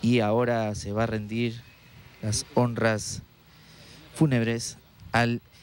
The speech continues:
teniente del ejército Roberto Obregón Ángeles. Se espera que en breves segundos el cuerpo de este teniente del ejército peruano sea retirado cuidadosamente de esta aeronave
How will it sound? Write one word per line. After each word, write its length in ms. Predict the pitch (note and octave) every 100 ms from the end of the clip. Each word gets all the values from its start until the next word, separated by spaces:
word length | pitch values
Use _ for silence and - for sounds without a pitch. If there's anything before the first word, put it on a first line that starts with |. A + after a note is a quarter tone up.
| - -
teniente 760 | A2+ G#2+ A#2+ A#2+ A2 A#2 A2
del 200 | G#2+ G#2
ejército 460 | G#2 A#2+ A2 A2 B2
Roberto 600 | A2+ G2+ G#2+ G#2+ A#2+ -
Obregón 420 | A2+ G#2 G#2 A2
Ángeles. 360 | A2 G#2+ - G2
Se 60 |
espera 360 | A2 - D#3 C#3+
que 240 | C#3 C3+ -
en 560 | A#2 A2 A2 G#2+ A2
breves 400 | A#2+ B2 A#2+ A#2 -
segundos 580 | - A2 C3 B2+ C#3 A2+
el 140 | G2+
cuerpo 440 | A#2 A#2 A2+ A2+ - - - -
de 120 | G#2
este 240 | G#2 A2
teniente 420 | G#2+ G#2 A2+ A2
del 140 | A2 G2
ejército 680 | G2 G#2+ A2 G#2 - G2 G2 - -
peruano 520 | A#2 A2+ A#2 A#2+ C#3 D#3 -
sea 500 | - A2+ A2 G#2+ -
retirado 680 | G#2+ G#2 G2 G#2 G#2+ A2+ A2+
cuidadosamente 960 | A2 G#2 G#2+ G#2+ A2+ A2+ B2 A#2+ C3 A2+
de 100 | A2
esta 320 | - A2 G#2+ - - -
aeronave 640 | G#2+ A2 A#2 C3 C3